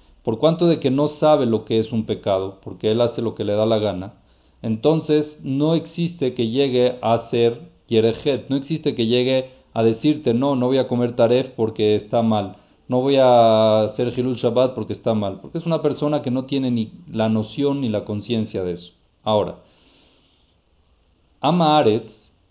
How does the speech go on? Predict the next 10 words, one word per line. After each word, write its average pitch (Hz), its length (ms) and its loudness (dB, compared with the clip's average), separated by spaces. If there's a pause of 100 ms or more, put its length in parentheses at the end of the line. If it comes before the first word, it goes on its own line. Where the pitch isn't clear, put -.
una 147 260 0
persona 135 420 -2
que 120 100 -2
tampoco 147 460 0
estudió, 123 540 0
pero 104 140 -4
que 101 100 -6
tiene 135 560 -4
conducta 113 600 -2
correcta, 104 680 -2